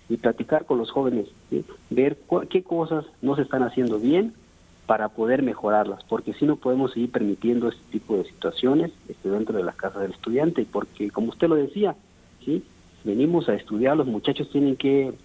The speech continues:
este, forjarse, tienen que hacer una carrera y, este,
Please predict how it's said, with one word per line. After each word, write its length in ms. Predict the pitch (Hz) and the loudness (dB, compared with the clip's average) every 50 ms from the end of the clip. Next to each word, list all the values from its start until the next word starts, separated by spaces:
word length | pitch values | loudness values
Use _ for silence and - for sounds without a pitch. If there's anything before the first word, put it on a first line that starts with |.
| - - - - - - - | -20 -20 -20 -20 -18 -10 -8
este, 680 | 101 - - - - - - - 104 95 - - - - - | -6 -6 -6 -8 -10 -10 -6 -2 -2 -2 -2 -2 -4 -4 -2
forjarse, 520 | - 214 - - - 147 156 156 - - | 0 0 2 2 2 2 2 0 -4 -6
tienen 200 | - 143 139 135 | -4 -2 -2 -2
que 100 | 123 139 | 0 -2
hacer 160 | 127 - - 131 | -2 -2 -2 -2
una 200 | 127 120 110 - | -2 -2 0 0
carrera 480 | 104 104 110 127 147 156 156 135 110 | 2 2 2 2 2 2 2 0 0
y, 220 | 98 98 95 92 87 | -2 -4 -4 -6 -6
este, 360 | 82 - - - 104 - | -8 -8 -8 -8 -8 -8